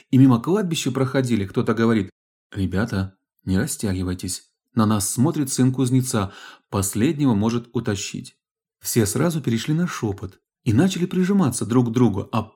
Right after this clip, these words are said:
парень этот давай смеяться. Ну и рассказал им, как все на самом деле было.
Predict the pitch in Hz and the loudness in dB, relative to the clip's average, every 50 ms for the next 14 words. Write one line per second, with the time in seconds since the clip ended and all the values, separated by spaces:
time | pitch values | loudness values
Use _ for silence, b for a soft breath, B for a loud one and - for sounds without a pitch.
0 | _ _ - 196 202 196 190 175 143 131 123 110 101 101 110 - - - 214 170 | _ _ 2 2 4 4 4 4 2 2 -2 -4 -4 -4 -2 -2 0 0 0 0
1 | 190 208 151 131 - - 127 120 113 104 95 95 - - - - _ _ _ - | 2 2 2 2 4 4 6 6 6 4 2 0 -4 -10 -12 -14 _ _ _ 0
2 | 180 233 254 226 214 190 - - 190 165 143 151 143 139 135 117 113 B B B | 2 2 4 4 2 0 0 -2 -2 0 0 2 2 4 2 2 2 B B B
3 | B B B - 156 151 - - 156 143 139 131 135 160 160 170 156 131 113 131 | B B B -4 -4 -2 -2 0 2 2 2 2 2 0 0 0 0 0 0 0
4 | 139 139 131 101 95 95 92 90 92 92 95 - | 0 0 0 -2 -2 -2 -2 -2 -4 -6 -8 -12